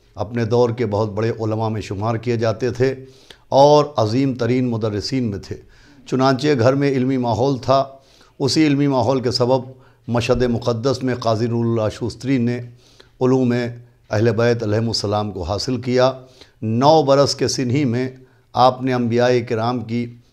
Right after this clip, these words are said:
بعثت کے اوپر ایک لاجواب جواب عنایت فرمایا۔ بہت سے افراد یہ عقیدہ و نظریہ رکھتے تھے کہ انبیاء کرام بعثت سے پہلے معصوم نہیں ہوتے تھے۔ قاضی نور اللہ شوستری نے انبیاء کرام کی عصمت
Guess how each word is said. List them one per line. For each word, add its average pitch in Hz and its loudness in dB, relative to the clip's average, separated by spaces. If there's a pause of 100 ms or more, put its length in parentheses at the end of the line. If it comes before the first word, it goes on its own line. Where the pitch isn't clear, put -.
(100)
بعثت 117 2
کے 120 -4
اوپر 113 -2 (360)
ایک 113 -4
لاجواب 113 2 (400)
جواب 104 0
عنایت 107 -4
فرمایا۔ 104 -2 (500)
بہت 120 4
سے 131 0
افراد 127 4 (520)
یہ 123 0
عقیدہ 123 0
و 131 6
نظریہ 120 0
رکھتے 120 0
تھے 123 -4 (400)
کہ - -4
انبیاء 113 0 (120)
کرام 120 0 (340)
بعثت 107 -2
سے - -4
پہلے 110 -2
معصوم 107 -6
نہیں 107 -2
ہوتے 95 -6
تھے۔ - -16 (640)
قاضی 131 4
نور 143 0
اللہ 143 6
شوستری 135 -2
نے 139 0 (460)
انبیاء 123 4 (140)
کرام 131 0
کی 131 -2
عصمت 131 0